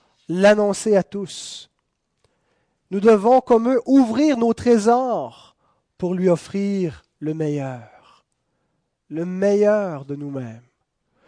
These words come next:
Le meilleur de ce que nous, nous pouvons donner au Seigneur, nous devons le donner avec joie. Et c'est ainsi que nous adorons notre roi. Parce que notre roi n'est pas comme les autres rois.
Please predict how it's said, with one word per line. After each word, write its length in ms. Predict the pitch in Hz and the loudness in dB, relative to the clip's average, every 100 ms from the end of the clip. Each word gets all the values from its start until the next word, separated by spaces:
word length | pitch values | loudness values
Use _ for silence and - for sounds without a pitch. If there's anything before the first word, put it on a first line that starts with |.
| _ - | _ -6
Le 140 | 180 | -6
meilleur 640 | 190 208 214 220 226 233 | 0 2 4 4 4 2
de 120 | 175 170 | -2 -8
ce 120 | - | -8
que 120 | 190 | -10
nous, 300 | 175 180 170 _ | -8 -10 -12 _
nous 160 | 180 170 | -12 -12
pouvons 560 | - 185 175 208 220 - _ _ _ _ _ | -10 -4 0 0 -2 -8 _ _ _ _ _
donner 420 | 147 143 196 202 | -8 0 0 2
au 100 | 214 | 0
Seigneur, 460 | 185 185 180 185 190 | 0 -2 -2 -4 -4
nous 80 | 165 | -6
devons 300 | 151 147 156 | -8 -6 -6
le 120 | 147 | -6
donner 300 | 135 143 147 | -6 -6 -8
avec 240 | 131 123 | -8 -12
joie. 380 | 127 113 110 101 _ _ _ _ _ _ _ _ _ _ | -16 -20 -20 -20 _ _ _ _ _ _ _ _ _ _
Et 80 | 175 | -4
c'est 220 | 175 175 | -4 -4
ainsi 320 | 180 - 208 | -4 -4 -6
que 100 | - | -6
nous 360 | 170 165 156 143 | -8 -8 -8 -2
adorons 560 | 170 156 147 131 160 147 | -2 -2 -6 -6 -8 -8
notre 320 | 127 - 131 | -12 -12 -14
roi. 480 | 113 _ 107 107 _ _ _ _ _ _ _ _ _ _ _ _ _ _ _ _ _ | -14 _ -20 -20 _ _ _ _ _ _ _ _ _ _ _ _ _ _ _ _ _
Parce 140 | 143 - | -12 -6
que 60 | |
notre 260 | 185 190 202 | -6 -4 -4
roi 220 | 190 247 | -2 -4
n'est 140 | 226 202 | -4 -6
pas 140 | 208 | -8
comme 240 | - 180 | -6 -6
les 240 | 165 151 147 | -4 -4 -4
autres 320 | 165 156 139 | -6 -6 -12
rois. 420 | 120 110 110 107 | -14 -16 -18 -18